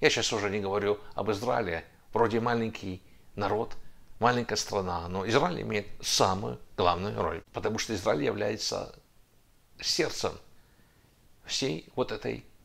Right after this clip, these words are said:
истории. И несмотря на то, что многие считают, и в какой-то мере они правы, что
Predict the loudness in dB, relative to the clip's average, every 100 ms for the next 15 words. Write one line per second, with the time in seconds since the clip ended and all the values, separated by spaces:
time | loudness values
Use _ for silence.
0 | -10 -4 -4 -4 -10 -14 -20 -20 -20 -20
1 | -20 -20 -20 -20 -20 -20 -20 -20 -16 -4
2 | 0 2 4 4 2 2 -2 4 4 4
3 | 0 0 0 0 -2 0 0 -4 -8 -18
4 | -20 -20 -14 -4 -2 0 2 2 0 -2
5 | -4 -2 -4 -2 -2 0 0 0 -2 -2
6 | -4 -6 -6 -2 -2 -2 -4 -4 -6 -6